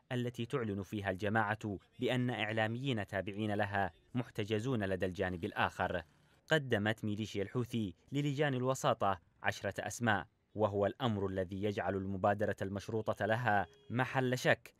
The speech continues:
من بينها أن من تحتجزهم قوات الجيش هم مصورون حربيون جرى أسرهم خلال المعارك، وهو ما يسقط عنهم صفة العمل الصحفي. يؤكد مصدر مسؤول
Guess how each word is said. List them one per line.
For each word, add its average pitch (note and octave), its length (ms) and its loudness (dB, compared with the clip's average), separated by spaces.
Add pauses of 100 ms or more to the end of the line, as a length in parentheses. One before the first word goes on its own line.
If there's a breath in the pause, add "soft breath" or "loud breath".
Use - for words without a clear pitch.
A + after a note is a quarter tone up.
(120)
من G#2 240 0
بينها F#2+ 600 0
أن G2+ 200 -2
من G2 180 -4
تحتجزهم A2 720 -4
قوات G#2 400 0
الجيش G#2+ 440 0 (300)
هم C#3+ 220 2
مصورون A#2 580 0
حربيون G#2+ 720 0 (300)
جرى G2+ 340 6
أسرهم G#2+ 600 0 (260 soft breath)
خلال C3+ 240 4
المعارك، A#2 640 2 (220)
وهو G#2+ 360 6
ما F#2+ 180 0
يسقط G#2+ 400 -6
عنهم G#2+ 540 0 (160 soft breath)
صفة B2+ 400 -4
العمل G2+ 360 2
الصحفي. G2 560 -6 (3000)
يؤكد D3+ 400 2
مصدر G#2+ 420 2
مسؤول A2 720 2